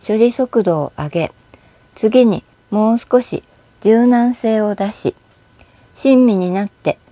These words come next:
仕事をすることです。一方、立場の高い人の場合は、国の将来に関する構想を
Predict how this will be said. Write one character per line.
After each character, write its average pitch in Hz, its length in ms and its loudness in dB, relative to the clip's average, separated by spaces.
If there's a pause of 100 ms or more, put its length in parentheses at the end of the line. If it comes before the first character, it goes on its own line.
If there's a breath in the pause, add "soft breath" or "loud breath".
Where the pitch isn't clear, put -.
(140)
仕 196 120 -6
事 202 400 -2
を 180 100 -4 (100)
す - 120 -6
る 180 120 -2
こ 170 140 -8
と 170 160 -6
で 139 180 -8
す。 - 160 -20 (840 soft breath)
一 208 140 0 (140)
方、 247 260 2 (400)
立 247 240 -6
場 208 140 -2
の 147 160 -8 (160)
高 240 320 -4
い 240 80 -2
人 185 240 -4
の 151 180 -6 (140)
場 160 180 -6
合 160 120 -4
は、 151 220 -6 (760 soft breath)
国 233 300 2
の 240 200 0 (120)
将 247 280 2
来 170 220 -4
に 139 180 -10 (280)
関 214 260 -4
す 240 160 -4
る 196 140 -2 (360 soft breath)
構 226 280 -2
想 220 360 0
を 208 140 -2